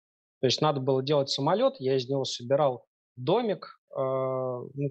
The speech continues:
какой-то корявенький, а тут мне показали, что, дружище, есть инструкция,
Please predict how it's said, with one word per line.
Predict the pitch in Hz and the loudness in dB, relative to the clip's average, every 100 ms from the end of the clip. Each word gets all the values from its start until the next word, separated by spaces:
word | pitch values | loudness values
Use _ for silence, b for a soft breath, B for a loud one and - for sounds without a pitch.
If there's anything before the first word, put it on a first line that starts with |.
| - | 0
какой-то | 131 139 139 135 | 0 2 -2 0
корявенький, | 135 143 139 120 120 - 120 117 117 | 2 2 2 0 -4 -6 -6 -4 -2
а | 113 - - | -2 -2 -2
тут | - 208 - | -2 -2 -4
мне | 127 156 | -2 -2
показали, | 170 - 131 120 160 147 | -2 -4 0 2 2 0
что, | - - 127 117 113 110 - | -6 -8 -6 -4 -4 -6 -4
дружище, | 131 143 139 - 127 | -2 0 0 0 2
есть | 151 - | 0 2
инструкция, | 147 - 254 - - 131 113 113 | -2 0 -2 -2 0 2 2 -2